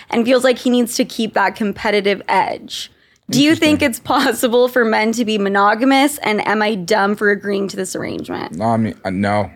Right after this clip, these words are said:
Speaker 2: I believe in, like, whatever you and your partner agree on, that is what, whatever works best is the way to go, right? Like, I never go off a traditional shit with your best friend is doing it. Like, do what y'all think, right? But don't do it because he wants to do it.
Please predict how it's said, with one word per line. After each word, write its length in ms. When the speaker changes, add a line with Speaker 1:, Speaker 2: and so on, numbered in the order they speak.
Speaker 2:
I 120
believe 320
in, 80
like, 160
whatever 280
you 260
and 80
your 100
partner 360
agree 300
on, 360
that 420
is 200
what, 380
whatever 300
works 340
best 400
is 300
the 80
way 200
to 120
go, 140
right? 200
Like, 180
I 120
never 320
go 200
off 160
a 60
traditional 540
shit 220
with 180
your 140
best 440
friend 180
is 80
doing 300
it. 60
Like, 220
do 160
what 160
y'all 240
think, 300
right? 260
But 140
don't 260
do 220
it 120
because 340
he 140
wants 300
to 60
do 180
it. 160